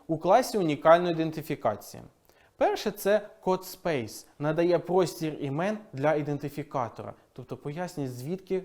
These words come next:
береться цей ідентифікатор. Version – забезпечує механізм для версійності цих ідентифікаторів. Description — атрибут, який може допомогти користувачам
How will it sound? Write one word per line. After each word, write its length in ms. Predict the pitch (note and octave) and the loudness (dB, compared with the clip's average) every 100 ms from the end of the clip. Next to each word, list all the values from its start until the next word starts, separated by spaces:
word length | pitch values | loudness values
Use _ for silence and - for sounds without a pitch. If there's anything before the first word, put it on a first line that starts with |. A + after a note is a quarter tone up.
| D#3+ | -6
береться 480 | B2 A#2 B2 - C3 - | -8 -8 -8 -10 -12 -10
цей 160 | A2+ | -12
ідентифікатор. 640 | A#2 A2+ A2 - - - - _ _ - | -10 -12 -14 -16 -20 -20 -20 _ _ 0
Version – 420 | G3 E3 - D#3+ D3+ - - | 2 2 0 -10 -10 -14 -6
забезпечує 720 | D3 D#3+ F3+ - A3 A3 G#3 | -2 -2 -2 0 0 0 -4
механізм 640 | A3 A#3 A#3+ A3 G#3 F#3 - - - | -4 -2 0 0 0 -4 -8 -8 0
для 120 | D3+ | 2
версійності 720 | C#3+ C#3 - F3+ G3+ G3+ G#3 | 2 -2 -4 -2 -2 -4 -10
цих 440 | - - C#3 C#3 | -12 -12 -10 -10
ідентифікаторів. 840 | C3 C3 A#2 A2+ - G2 - - - _ - - C3+ | -12 -12 -14 -16 -16 -14 -16 -18 -20 _ -20 -10 0
Description — 760 | E3 - - C3 - - A2 G#2+ _ _ _ _ _ | 0 0 -6 -6 -8 -12 -12 -12 _ _ _ _ _
атрибут, 560 | - A#2+ A#2 B2 G#3+ D#3 | -12 -10 -8 -6 -6 -6
який 220 | - B2+ | -6 -6
може 280 | C#3+ C3 B2+ | -4 -6 -8
допомогти 500 | B2 B2+ B2+ - C3+ | -8 -8 -8 -8 -10
користувачам 640 | - B2 - B2+ B2 E3+ | -8 -10 -10 -12 -6 -8